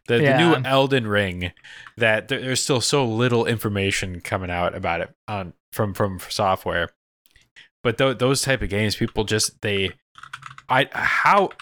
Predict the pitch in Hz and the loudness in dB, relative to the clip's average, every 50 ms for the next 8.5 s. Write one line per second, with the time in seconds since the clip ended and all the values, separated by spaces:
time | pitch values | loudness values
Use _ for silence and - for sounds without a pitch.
0 | 143 131 120 123 131 135 160 190 208 214 214 185 - 139 139 120 117 113 113 139 | -16 -8 -4 0 2 4 4 4 4 4 2 0 0 0 0 0 2 2 2 2
1 | 165 170 151 131 110 107 - - 131 - - - 123 120 - - - 113 101 104 | 2 2 2 0 0 0 0 0 0 -2 0 0 0 0 0 0 0 0 2 2
2 | 110 123 123 120 113 107 95 - 95 - - 117 - 151 147 151 - - _ _ | 0 0 0 0 -2 0 0 -2 -2 -2 -4 -4 -2 0 0 0 -2 -6 _ _
3 | _ _ _ _ _ _ _ _ 131 123 107 - - - - - 123 113 120 127 | _ _ _ _ _ _ _ _ -2 0 2 2 2 2 2 2 2 4 4 2
4 | 123 110 104 _ - 107 104 92 87 90 95 95 87 87 82 80 85 - _ _ | 2 -2 -4 _ -4 -2 -2 0 0 0 0 0 -2 -4 -4 -4 -6 -10 _ _
5 | _ _ _ _ _ _ _ _ _ _ - 139 127 117 104 104 - _ _ _ | _ _ _ _ _ _ _ _ _ _ -2 0 0 0 0 -4 -8 _ _ _
6 | _ - 131 127 123 127 139 147 147 123 113 117 104 - - 101 95 92 90 95 | _ 0 0 2 4 4 4 4 2 2 2 0 -2 -2 -4 -4 -4 -2 -2 -2
7 | 98 95 90 85 87 87 82 78 82 - - _ _ _ _ _ _ _ _ _ | -4 -4 -6 -8 -10 -10 -10 -10 -12 -16 -18 _ _ _ _ _ _ _ _ _
8 | _ - - 104 98 95 92 87 85 85 - | _ -4 -2 0 0 0 -2 -4 -6 -12 -18